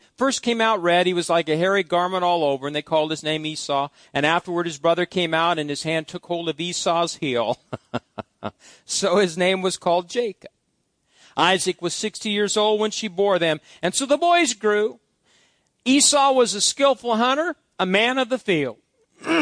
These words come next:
Excuse me. But Jacob was what? A mild man, all right, dwelling in tents. Opposites, would you say?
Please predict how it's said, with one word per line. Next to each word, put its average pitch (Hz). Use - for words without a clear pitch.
Excuse 143
me. 110
But 185
Jacob 262
was 185
what? 160
A 127
mild 151
man, 104
all 113
right, 120
dwelling 147
in 143
tents. -
Opposites, -
would 107
you 101
say? 127